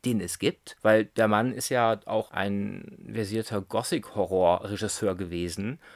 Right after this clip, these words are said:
und hat sich an sämtlichen Genre bedient, so wie auch, äh,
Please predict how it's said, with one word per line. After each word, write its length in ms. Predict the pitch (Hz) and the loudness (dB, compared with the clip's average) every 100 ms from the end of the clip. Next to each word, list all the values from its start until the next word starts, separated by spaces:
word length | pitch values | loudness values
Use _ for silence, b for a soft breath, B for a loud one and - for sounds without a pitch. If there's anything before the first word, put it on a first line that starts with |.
| B B B B | B B B B
und 260 | 107 107 107 | -6 -4 -4
hat 140 | - | -6
sich 240 | 110 - | -10 -4
an 200 | 117 104 | -2 0
sämtlichen 880 | 90 107 131 - - 101 95 92 - - | 0 -2 -2 -8 -4 -4 -4 -6 -10 -8
Genre 800 | 107 104 107 101 95 92 92 - - - 113 | -4 -2 -2 -2 -2 -2 -4 -10 -16 -18 -16
bedient, 640 | 87 85 98 165 190 - - 104 | -14 -8 -6 -4 -6 -10 -12 -12
so 160 | 101 98 | -10 -8
wie 140 | - | -8
auch, 320 | 76 - | -8 -10
äh, 40 | - | -12